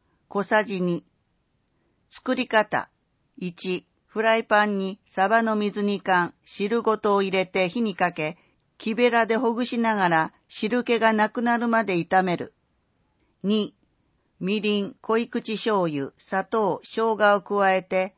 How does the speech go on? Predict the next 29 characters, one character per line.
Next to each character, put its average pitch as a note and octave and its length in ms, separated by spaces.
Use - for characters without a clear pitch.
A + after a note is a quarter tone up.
一、 F#3+ 320
二 A3+ 160
分 A3 220
炒 G3+ 360
め、 D3 220
さ A#3 180
ら G#3+ 160
に F#3 200
い G3 140
り A3 160
ご A3 140
ま G#3 220
を G3+ 80
加 G3 300
え F#3+ 100
て F3+ 260
混 F3 220
ぜ G#3 160
合 F#3+ 100
わ F3+ 140
せ E3+ 180
る。 - 120
調 A#3+ 280
理 A3 160
時 A3 160
間 E3+ 360
約 A3 320
三 G#3+ 280
分。 B2 340